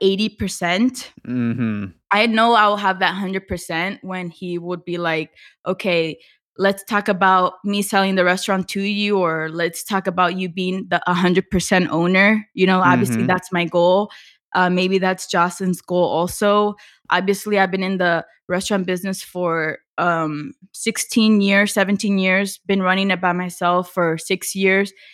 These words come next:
Speaker 1: So it takes a
Speaker 2: Mm-hmm.
Speaker 1: lot of time. It's day by day, like everything. It's not overnight.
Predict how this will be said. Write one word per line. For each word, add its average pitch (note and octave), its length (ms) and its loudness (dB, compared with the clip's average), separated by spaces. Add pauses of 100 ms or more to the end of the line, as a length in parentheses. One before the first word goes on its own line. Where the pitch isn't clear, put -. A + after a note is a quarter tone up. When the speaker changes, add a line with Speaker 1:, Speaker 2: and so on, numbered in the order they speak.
(120)
Speaker 1:
So G#3+ 140 2
it G#3 100 2
takes A#3 200 0
a A#3+ 60 0
Speaker 2:
Mm-hmm. G#3+ 80 0
Speaker 1:
lot G3+ 160 4
of G3 100 -2
time. G3 460 0 (240)
It's F3+ 240 -6
day G3+ 300 4
by G#3+ 180 4
day, G3 520 2 (580)
like G3 180 -2
everything. G3 540 0
It's - 200 -6
not F#3+ 360 4 (100)
overnight. F#3 760 -2